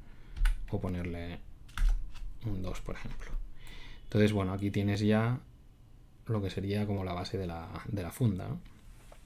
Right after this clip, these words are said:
Aparte de eso, voy a hacerle algún fillet más,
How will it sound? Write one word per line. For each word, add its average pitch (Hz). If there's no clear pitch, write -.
Aparte 117
de 127
eso, 135
voy 123
a 123
hacerle 120
algún 117
fillet 120
más, 131